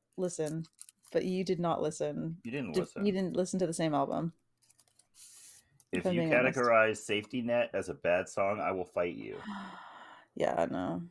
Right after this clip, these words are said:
Speaker 2: I'm sorry. That might, that might be my favorite Ariana Grande song, if I'm being quite honest.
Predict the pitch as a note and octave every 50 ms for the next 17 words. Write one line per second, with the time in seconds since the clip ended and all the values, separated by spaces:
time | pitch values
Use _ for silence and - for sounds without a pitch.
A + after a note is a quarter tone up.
0 | _ _ _ _ - E2+ - - F#2+ F#2 F2+ E2 D#2 D#2 F2+ F#2 G2 G2+ G#2+ G#2+
1 | - - _ _ _ _ _ _ _ _ - A#2 G#2+ G2+ G#2+ G#2+ A2 A2+ B2 A#2+
2 | A2+ G2+ G2 - - G#2 F#2+ F#2+ E2+ F#2 F2 D#2+ - D#2 E2 D#2+ D#2 D2+ D2 D2+
3 | D2 D2+ D2 C#2+ C2 B1 B1 - A#1+ B1+ C2 C2 - - _ _ _ _ - E2
4 | D#2+ D#2 D#2 D2 C#2+ D2 D#2+ D2+ D2+ D2 - - - D2 D2 - - - D2 D2
5 | D2+ E2+ F#2+ G#2 - - - - - - - -